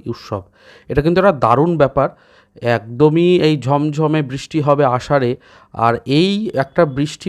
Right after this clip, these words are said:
ভেজা ওয়েদারে ভৌতিক বই উৎসব। এবং দেখতেই পাচ্ছেন মেলায় যে সমস্ত প্রকাশনীর বই পাওয়া যাবে, পত্রপাঠ, বুক ফার্ম, অরণ্যমন, শব্দ, খোয়াই, বেঙ্গল ট্রয়কা, তারপরে ঐরাবত, ইবুক লিস্ট, লেখনী, অনেকেই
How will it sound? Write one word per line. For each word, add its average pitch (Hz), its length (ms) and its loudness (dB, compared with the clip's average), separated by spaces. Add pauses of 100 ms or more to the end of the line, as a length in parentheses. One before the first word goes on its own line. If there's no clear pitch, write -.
ভেজা 180 300 0
ওয়েদারে 151 440 2 (180)
ভৌতিক 160 380 -6 (120)
বই 139 220 0
উৎসব। 143 300 -4 (540)
এবং 156 120 4 (100)
দেখতেই 160 340 0
পাচ্ছেন 190 320 0 (160)
মেলায় 151 340 4
যে 165 60 -6 (100)
সমস্ত 170 280 -8 (200)
প্রকাশনীর 151 560 -6
বই 123 140 2 (100)
পাওয়া 139 200 4
যাবে, 147 160 0 (100)
পত্রপাঠ, 131 480 -2 (140)
বুক 123 220 -4
ফার্ম, 147 240 2 (560)
অরণ্যমন, 156 500 2 (160)
শব্দ, 139 300 -2 (260)
খোয়াই, 156 440 4 (440)
বেঙ্গল 139 340 2 (100)
ট্রয়কা, 156 460 2 (220)
তারপরে 123 420 0 (520)
ঐরাবত, 156 520 4 (180)
ইবুক 143 260 -8 (120)
লিস্ট, 160 280 -4 (180)
লেখনী, 160 380 0 (120)
অনেকেই 202 280 0